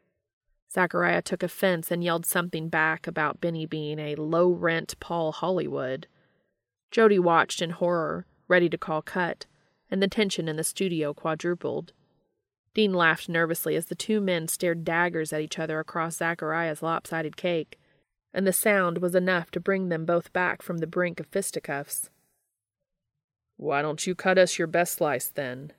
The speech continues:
Dean suggested, which was a suggestion he deeply regretted a few minutes later. Half of each layer was burnt, and it was like choking down cherry-flavored ashes. Hannah was crowned the winner by default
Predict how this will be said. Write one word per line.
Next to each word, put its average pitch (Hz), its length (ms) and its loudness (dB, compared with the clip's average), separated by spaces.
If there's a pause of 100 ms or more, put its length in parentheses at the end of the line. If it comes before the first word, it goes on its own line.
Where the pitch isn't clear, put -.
(100)
Dean 170 220 -2
suggested, 139 760 -6 (360)
which 196 200 2
was 190 140 0
a 175 40 4
suggestion 180 600 0
he 180 160 -6
deeply 190 420 -4
regretted 160 440 0
a 156 40 -6
few 160 220 -6
minutes 151 280 -8
later. 151 440 -2 (920)
Half 202 300 0
of 185 200 2
each 196 240 -4
layer 175 320 2
was 160 180 -6
burnt, 170 540 -4 (280)
and 196 140 2
it - 20 6
was 196 140 4
like 202 160 6
choking 190 420 -2
down 170 300 0
cherry-flavored 165 680 -2
ashes. 147 720 -6 (1900)
Hannah 190 340 0
was 185 160 0
crowned 196 340 2
the 196 60 2
winner 196 280 0
by 175 200 0
default 170 580 -4